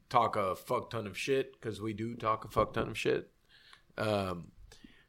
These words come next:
but when it comes to the ideal of who we are and our culture and our country,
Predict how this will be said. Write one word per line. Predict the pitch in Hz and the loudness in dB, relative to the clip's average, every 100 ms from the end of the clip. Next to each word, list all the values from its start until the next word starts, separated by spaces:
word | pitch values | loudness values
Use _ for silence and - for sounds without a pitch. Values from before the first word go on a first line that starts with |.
| _ | _
but | - | 4
when | 101 107 | 8 8
it | 104 | 8
comes | 135 127 107 | 6 6 4
to | - 123 101 | 2 4 2
the | 92 101 98 95 - - | 0 0 2 0 -4 -2
ideal | 117 107 120 120 110 - | -2 0 4 6 4 4
of | 110 101 95 | 4 4 2
who | - - 131 127 | -2 -6 0 2
we | 117 | 4
are | 117 117 120 117 - - | 8 10 10 10 6 2
and | 101 | -2
our | 92 87 | 0 -2
culture | - 120 117 107 101 | 0 0 0 0 -4
and | 104 87 | -4 -8
our | 82 | -10
country, | - 117 117 104 - 104 92 82 87 | -6 -2 0 0 0 2 2 -2 -8